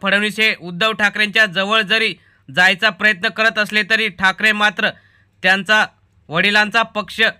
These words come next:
फडणवीस यांनी फोडल्यामुळे फडणवीसांचं त्यांना जवळ जाणं पसंत नाही. त्यामुळे आता भाजपाला मात्र एकाकी राज्याच्या राजकारणात राहावं लागेल असं दिसतं, कारण अजित पवारसुद्धा शरद पवारांकडे कधीही जाऊ शकतात.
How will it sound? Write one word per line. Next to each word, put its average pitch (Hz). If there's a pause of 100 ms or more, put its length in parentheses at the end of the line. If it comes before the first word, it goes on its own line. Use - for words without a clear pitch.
(420)
फडणवीस 202
यांनी 208 (100)
फोडल्यामुळे 208 (600)
फडणवीसांचं 202 (340)
त्यांना 202
जवळ 196
जाणं 208
पसंत 208
नाही. 214 (560)
त्यामुळे 208
आता 214
भाजपाला 196
मात्र 202
एकाकी 208 (380)
राज्याच्या 196
राजकारणात 196
राहावं 196
लागेल 196
असं 202
दिसतं, 196 (420)
कारण 202
अजित 185
पवारसुद्धा 208
शरद 208
पवारांकडे 202
कधीही 202
जाऊ 208
शकतात. 202